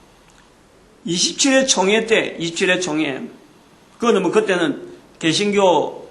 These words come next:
이, 저, 장로교가 하나밖에 없었는데 그게 신사참배를 가결하거든, 이십칠 회. 일제시대 때. 그걸 아직도 우리는 회개하지 않았어요.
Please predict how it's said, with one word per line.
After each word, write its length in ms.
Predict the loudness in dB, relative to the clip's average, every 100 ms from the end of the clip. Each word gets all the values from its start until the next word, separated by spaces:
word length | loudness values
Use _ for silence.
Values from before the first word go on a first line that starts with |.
| -4
이, 320 | 2 2 0
저, 240 | -4 -4 -4
장로교가 580 | -2 2 2 2 2 2
하나밖에 380 | 2 0 -2
없었는데 680 | -4 -2 -2 -2 -2 -4 -10 -20 -20 -20 -20 _ _ _
그게 580 | -4 2 2 0 -8 -16 -14
신사참배를 880 | -6 -4 0 0 2 2 2 2 0
가결하거든, 800 | -2 0 2 2 2 -4 -8 -8
이십칠 320 | -10 -6 -6
회. 200 | -6 -10 -16 -20 _ _ _ _ -6
일제시대 600 | -2 0 0 -2 -8 -10
때. 200 | -16 -18 -20 -20 _ _ _ -20 _ -8
그걸 300 | -2 -2 0
아직도 560 | 0 0 -4 0 2 2
우리는 340 | 0 -2 -2
회개하지 540 | -2 -2 2 2 2 0
않았어요. 380 | -2 -4 -6